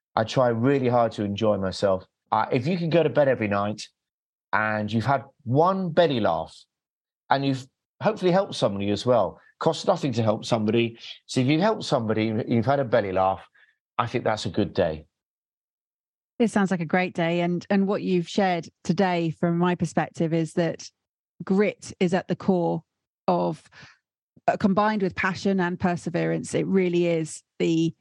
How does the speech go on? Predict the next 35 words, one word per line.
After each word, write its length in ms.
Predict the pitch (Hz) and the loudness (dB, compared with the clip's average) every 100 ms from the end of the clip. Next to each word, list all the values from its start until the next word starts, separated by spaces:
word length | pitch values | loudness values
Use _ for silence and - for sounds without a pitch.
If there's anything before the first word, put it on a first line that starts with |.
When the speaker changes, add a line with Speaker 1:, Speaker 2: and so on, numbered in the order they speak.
| - | -4
Speaker 2:
the 100 | 185 | 0
route 280 | 180 196 - | 2 0 -2
to 300 | - - 165 | -6 -2 -2
having 280 | 170 160 | -2 -2
a 60 | 156 | -4
great 280 | 160 160 151 | -2 -2 -2
life 300 | 165 160 - | -2 -2 -2
and 100 | 160 | -4
a 20 | |
fulfilled 480 | - 160 - 165 156 | -4 -4 -2 -2 -2
life. 320 | 156 156 - | -2 -4 -2
And 240 | 165 156 - - - - | -4 -4 -8 -20 -16 -4
you've, 220 | 180 160 | -2 -2
you've 200 | - 180 | -2 -2
definitely 600 | - 170 - 180 170 160 - | 0 -4 -2 0 0 0 -2
illustrated 480 | 185 - 170 160 - | -2 -2 -2 -2 -2
that 140 | 160 | -4
across 320 | 165 165 - | -4 -4 0
many 220 | 180 175 | 0 0
of 80 | 151 | -2
the 60 | 165 | -4
stories 400 | - 170 160 156 | -2 0 0 0
you 60 | |
shared. 280 | 156 165 156 | -2 -2 -2
So 240 | - 165 - | -2 -2 0
thank 280 | 196 175 | -2 0
you 60 | 175 | -2
so 240 | - 175 | 0 0
much, 220 | 165 - 160 | 0 -2 -2
Ian. 160 | 147 | 0
It's 140 | 147 - | -2 0
been 200 | 160 156 | 0 2
an 100 | 165 | 0
absolute 420 | - - 156 - | -4 -4 -4 0
pleasure. 460 | 175 165 151 151 | -2 -2 -4 -6